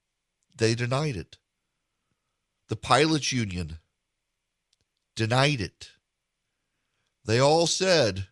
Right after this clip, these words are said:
it wasn't so. Southwest on Monday said on Friday evening the airline ended the day with numerous cancellations due to weather and external constraints, which left aircraft and crews out of pre-planned positions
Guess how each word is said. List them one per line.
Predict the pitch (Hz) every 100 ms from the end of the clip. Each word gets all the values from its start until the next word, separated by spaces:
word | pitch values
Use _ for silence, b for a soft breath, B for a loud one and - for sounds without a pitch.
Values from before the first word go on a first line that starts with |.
| _ _ _ _ _ _ _
it | 101
wasn't | 113 127 131
so. | - 160 143 113 101 _ _ _ _ _ _ _
Southwest | - 160 190 185 160 202 - - - - -
on | 139 147
Monday | 160 226 220 135 90 82 _ _ _ _ _ _ _
said | - 156
on | 160
Friday | 135 170 185 180 180
evening | 175 185 170
the | 135
airline | 139 156 156 151
ended | 156 151 143
the |
day | 143 160
with | 156 135
numerous | 156 156 151
cancellations | 165 165 160 175 180 151 120
due | 127
to | 147
weather | 123 135 151 175
and | 165
external | 165 165 180 180 180
constraints, | 190 170 - - 202 220 - - - - _ _ _ _ _ _ _ _
which | 127 139
left | 160 170 -
aircraft | 156 190 - 185 180
and | 190 165
crews | 208 214 180
out | 160
of | 135
pre-planned | - 185 180 175 185 175
positions | 175 185 208 156 95 -